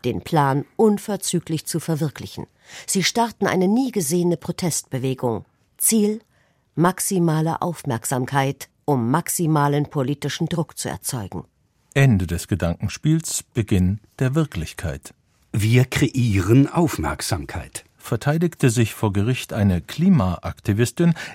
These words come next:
Speaker 2: griff dabei aber in der Wortwahl daneben.
Speaker 1: Richtig hätte der Satz lauten müssen: Wir verbrauchen Aufmerksamkeit.
Speaker 2: Denn gewonnene Aufmerksamkeit zieht anderswo Aufmerksamkeit ab.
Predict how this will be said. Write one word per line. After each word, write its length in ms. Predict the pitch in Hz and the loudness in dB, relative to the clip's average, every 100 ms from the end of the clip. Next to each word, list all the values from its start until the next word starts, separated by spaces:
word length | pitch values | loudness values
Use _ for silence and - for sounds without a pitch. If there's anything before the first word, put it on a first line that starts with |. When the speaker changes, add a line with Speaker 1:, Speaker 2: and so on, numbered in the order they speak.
| - | -4
Speaker 2:
griff 240 | 160 170 | -2 -2
dabei 340 | - 151 143 110 | -2 0 0 0
aber 160 | 110 | 0
in 80 | 104 | 2
der 220 | 95 82 | 2 0
Wortwahl 560 | 82 92 - 120 143 165 _ | -4 -6 -6 -4 -4 -6 _
daneben. 580 | - 151 156 87 - 65 _ _ _ - | -4 0 2 0 -4 -10 _ _ _ -6
Speaker 1:
Richtig 420 | - 285 - 185 | -2 -2 -2 -8
hätte 200 | 180 190 | -6 -4
der 160 | 180 160 | -2 0
Satz 320 | 160 156 - | 0 -2 -2
lauten 360 | 147 139 - 156 | 0 0 0 2
müssen: 420 | 151 - 165 143 _ _ _ _ - | 2 2 2 0 _ _ _ _ -6
Wir 400 | 170 175 139 110 - _ | 0 2 0 -2 -12 _
verbrauchen 920 | - 139 - 143 233 156 - 117 85 _ _ | -6 -6 -2 0 0 -2 -4 -4 -4 _ _
Aufmerksamkeit. 1040 | 151 131 - 139 123 - 123 120 131 107 - _ _ _ _ - | 0 0 -2 -6 -4 -4 -4 -4 -8 -8 -16 _ _ _ _ 0
Speaker 2:
Denn 280 | 101 82 | 2 2
gewonnene 640 | 87 87 87 147 180 127 82 | -2 -4 2 6 6 6 4
Aufmerksamkeit 920 | 85 90 117 113 - 151 - 156 - | 0 0 2 2 0 -2 0 -4 0
zieht 320 | 185 - - | -2 -2 0
anderswo 640 | 110 107 98 - 131 139 - | 4 4 2 -2 -2 -2 -2
Aufmerksamkeit 840 | 117 - 127 - 135 - 143 - | -6 -2 -4 -4 -6 -4 -4 -4
ab. 320 | 90 80 - | -8 -8 -14